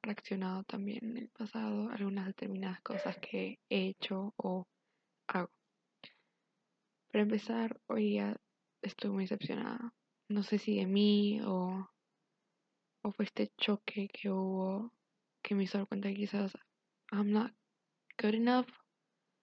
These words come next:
haciendo algunas determinadas cosas que quizás a mí me gustaba, a mí me gustaban hacer. Es decir, por ejemplo,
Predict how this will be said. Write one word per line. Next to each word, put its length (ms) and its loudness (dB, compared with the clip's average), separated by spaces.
haciendo 320 2
algunas 220 2
determinadas 520 0
cosas 360 -2
que 120 0
quizás 280 0
a 80 4
mí 100 4
me 60 4
gustaba, 440 0
a 60 -6
mí 100 2
me 80 4
gustaban 320 0
hacer. 280 2
Es 100 4
decir, 220 4
por 100 2
ejemplo, 320 0